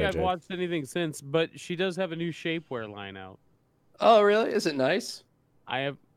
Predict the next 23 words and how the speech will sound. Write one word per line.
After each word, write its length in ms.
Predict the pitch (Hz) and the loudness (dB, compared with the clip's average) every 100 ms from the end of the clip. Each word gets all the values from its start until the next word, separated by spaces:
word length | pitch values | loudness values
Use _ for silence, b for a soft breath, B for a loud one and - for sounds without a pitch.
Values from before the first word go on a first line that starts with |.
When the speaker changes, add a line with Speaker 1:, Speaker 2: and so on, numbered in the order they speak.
| - | -8
Speaker 1:
I 120 | 127 | -6
don't 200 | 139 143 | -4 -4
know. 280 | 147 160 170 - - | -6 -8 -12 -20 -20
Maybe. 360 | - 147 160 151 - - | -10 -8 -8 -10 -14 -14
Speaker 2:
<laughs> 40 | - - - - - - - _ _ _ - b b b _ _ | -14 -16 -20 -20 -20 -20 -20 _ _ _ -20 b b b _ _
Speaker 1:
But 100 | 185 | 0
also, 480 | 202 175 190 170 143 | 2 2 -2 -2 -4
she, 380 | - 185 170 160 | -8 -4 -2 0
uh, 180 | 131 110 - - _ _ _ _ _ _ _ _ _ _ _ _ - | -2 -4 -8 -18 _ _ _ _ _ _ _ _ _ _ _ _ -12
she's 120 | 160 | -2
married 180 | 170 160 | 0 0
to 60 | 139 | 0
that 140 | 123 120 | -2 -2
other 200 | 117 113 | -4 -6
guy 300 | 104 101 104 | -6 -6 -6
I 40 | |
already 220 | 104 98 | -6 -8
brought 260 | 95 98 95 | -10 -12 -10
up. 180 | 98 - _ _ _ _ _ _ _ _ _ _ _ _ _ _ _ _ _ _ _ _ _ _ _ _ - | -12 -16 _ _ _ _ _ _ _ _ _ _ _ _ _ _ _ _ _ _ _ _ _ _ _ _ 0
Speaker 2:
Yeezy. 500 | 104 104 92 90 78 _ _ _ _ _ _ _ _ _ _ | 2 4 2 -2 -6 _ _ _ _ _ _ _ _ _ _
Speaker 1:
That 320 | 131 135 139 139 | -4 0 0 -2
one. 180 | 139 | 4
Speaker 3:
It, 300 | 160 151 - | 6 6 4